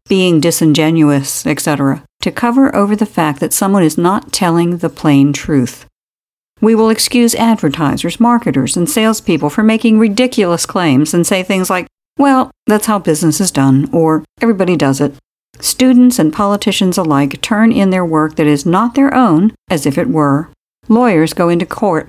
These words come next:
blatantly lie, hide evidence, or use misleading arguments and claim that they are just providing zealous representation.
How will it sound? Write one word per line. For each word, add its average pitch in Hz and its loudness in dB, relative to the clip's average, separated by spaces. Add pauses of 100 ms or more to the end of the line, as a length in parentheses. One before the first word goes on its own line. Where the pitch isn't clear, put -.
(100)
blatantly 240 2
lie, 143 0 (280)
hide 247 2
evidence, 156 0
or 202 0
use 196 2
misleading 226 2
arguments 151 0
and 175 0
claim 240 4
that 190 0
they 202 0
are 175 0
just 240 0
providing 160 2
zealous 156 0
representation. 151 -2